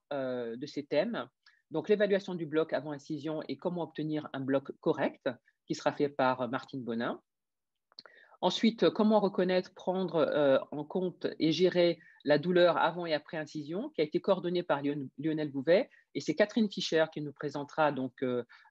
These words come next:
euh, les réflexions de ce groupe. Et enfin, donc, la prévention, l'identification et la gestion, euh, de l'état de stress post-traumatique, euh, coordonnée par Anne-Sophie, qui nous fera également une présentation des, euh, principales recommandations, préconisations, pardon,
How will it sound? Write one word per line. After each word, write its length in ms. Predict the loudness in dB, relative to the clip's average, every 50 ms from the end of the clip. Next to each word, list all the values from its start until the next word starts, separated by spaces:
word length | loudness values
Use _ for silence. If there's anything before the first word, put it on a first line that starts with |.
| _ 0
euh, 360 | 2 4 4 4 4 4 2
les 100 | 2 0
réflexions 460 | 0 0 0 0 -2 -2 -2 -4 -4
de 80 | -4 -4
ce 140 | -6 -6
groupe. 340 | -4 0 0 0 0 0 -2 -2 -4 -4 _ _ _ _ _ _ _ _
Et 140 | 0 2 2
enfin, 560 | 0 0 -2 -2 -2 0 0 0 -2 -4 -6 -8
donc, 240 | -6 -4 -4 0 0
la 80 | -2
prévention, 540 | 0 2 2 2 2 0 -2 -4 -6 -4 -2
l'identification 760 | 0 0 0 0 -2 -4 -8 -10 -2 0 0 0 0 -2 -4
et 40 | -4
la 100 | -2 0
gestion, 500 | 2 2 0 0 0 -2 -2 -2 -2 -4 -8 -14 -20 -20 _ _ _ -4
euh, 40 | 0
de 100 | 2 2
l'état 240 | 2 4 2 2 4
de 120 | 4 2
stress 280 | 0 0 -2 -2 -2 2
post-traumatique, 800 | 2 2 2 0 -4 -4 -4 -4 -4 0 0 0 0 0 -2 -4 -4 -6 _ _ _ _ _ 2
euh, 120 | 4 4 4
coordonnée 460 | 6 4 4 4 4 0 -2 -2 -4
par 180 | -4 -4 -4 -4
Anne-Sophie, 380 | -6 -6 -8 -10 -8 -8 -8
qui 100 | -6 -6
nous 100 | -8 -8
fera 240 | -4 0 2 2 2
également 300 | 2 0 0 -2 -2 -4
une 80 | -4 -4
présentation 720 | -4 -4 -4 -4 -4 -6 -8 -8 -8 -6 -6 -6 -6 -6 -8 _ _ _ _ _
des, 460 | -14 -14 0 4 6 8 8 8 8
euh, 200 | 6 6 6 4
principales 600 | 2 0 -2 -2 0 -2 0 2 4 4 4 4 2
recommandations, 760 | 0 -2 -4 -4 -4 -4 -6 -4 -4 -4 -6 -6 -6 -10 -14 -12
préconisations, 800 | -4 -4 -4 -2 0 -2 -2 -2 -4 -6 -8 -8 -12 -14 -12
pardon, 380 | -10 -10 -8 -6 -6 -6 -6